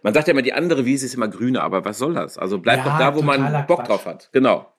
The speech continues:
Speaker 2: Totaler Quatsch. Das ist immer, die andere Wiese wird halt nur immer mit einem besseren Filter belegt.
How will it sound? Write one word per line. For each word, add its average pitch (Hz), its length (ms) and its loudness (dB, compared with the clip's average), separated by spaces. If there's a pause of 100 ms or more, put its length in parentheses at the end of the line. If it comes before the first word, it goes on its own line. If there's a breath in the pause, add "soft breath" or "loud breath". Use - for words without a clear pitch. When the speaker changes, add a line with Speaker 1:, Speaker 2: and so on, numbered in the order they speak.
Speaker 2:
Totaler 139 500 -6
Quatsch. - 400 -14
Das 131 100 -10
ist 156 180 -12
immer, 190 240 -4
die 160 140 -8
andere 180 520 -2
Wiese 190 380 -4
wird 180 220 -4
halt 175 180 -8
nur 175 160 -10
immer 170 380 -6 (240 soft breath)
mit 160 140 -8
einem 160 180 -6
besseren 170 400 -6
Filter 185 400 0
belegt. 131 580 -4